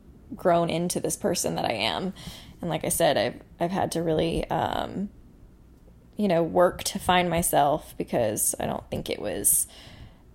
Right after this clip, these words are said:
blatantly obvious to me at first. Um, and so I think, I think she just felt a little bit blindsided because this is something I hadn't really,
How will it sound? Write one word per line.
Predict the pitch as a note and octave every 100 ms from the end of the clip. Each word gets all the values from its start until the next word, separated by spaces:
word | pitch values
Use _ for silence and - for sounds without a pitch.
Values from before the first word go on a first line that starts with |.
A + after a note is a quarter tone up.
| - -
blatantly | F3+ B2+ - D3 A2
obvious | - F3+ F3+ D#3 B2+ -
to | -
me | -
at | A#2 -
first. | - - G#3+ - - -
Um, | G#3 G3+ F#3+ F3+ D#3 G#3 - - - - - - - - - - - -
and | B3
so | C4+
I | C4
think, | C4 B3+
I |
think | B3 C#4+
she | - C#4
just | C4
felt | - A#3+
a | A3
little | G#3+ G#3
bit | G3 -
blindsided | F3+ D#3+ D3 - C3 G#2+ F2 -
because | G#3+ G#3+ G#3
this | F#3+ F#3+
is | F3+
something | - F3+ D#3+
I | C#3+
hadn't | G#3 E3+ G2+
really, | F#2+ C3 C3 G3